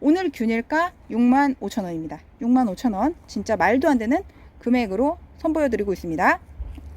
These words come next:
자, 그리고 두 번째, 두 번째, 이 농장에서 그 사장님께서 절대로 이십만 원 이하에는 팔지 말라고 신신당부를 하시면서, 저희가 떠나가는 그 와중에도 절대로 이십만 원 이하에는 팔지 말라고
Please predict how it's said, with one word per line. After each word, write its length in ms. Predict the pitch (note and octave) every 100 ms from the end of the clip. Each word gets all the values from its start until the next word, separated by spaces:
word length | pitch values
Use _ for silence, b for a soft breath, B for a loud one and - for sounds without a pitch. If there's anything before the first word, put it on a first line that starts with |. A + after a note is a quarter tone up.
| - - - - - - - B B B B -
자, 140 | C#4
그리고 520 | C4 D4+ C#4 D4+ D4
두 180 | C#4+ D#4
번째, 460 | F#4+ G#4 F#4 D#4 -
두 200 | - C4
번째, 360 | D#4+ D4 C#4 B3 - A#3+
이 460 | C4+ C#4+ C#4 B3 G3+
농장에서 920 | A#3+ C#4+ E4+ C#4 A#3 F#3+ F#3+ F#3+ - - - - - - - - - - - -
그 120 | G3+ F#3+
사장님께서 680 | F#4 G4+ D#4 A3+ C#4 D4+
절대로 480 | - C4+ - G4+ F#4
이십만 480 | A#3 B3+ F#4 F4 D#4
원 100 | A#3+
이하에는 400 | A3 B3+ A#3 A3+
팔지 240 | F4 F#4
말라고 400 | A3 G3 F#3+ F#3
신신당부를 800 | G3+ A4 B4+ B4 A4 E4 C#4 C#4
하시면서, 800 | D4 C#4 C#4 - - C#4+ G#3+ G3+
저희가 380 | F#3+ G#3 G#3 G3 B B B
떠나가는 540 | F#4+ A#4+ B4 G#4 F4+ D#4
그 120 | C#4+
와중에도 540 | A3 G3+ C#4 C4+ B3
절대로 460 | C4+ A3+ A#3 F#4+ D#4+
이십만 320 | G#3 B3+ A#3+
원 100 | A#3
이하에는 360 | G3 F#3 F#3 F#3+
팔지 240 | C4+ D#4
말라고 580 | A#3 F#3 F#3 F3 C4+ F#4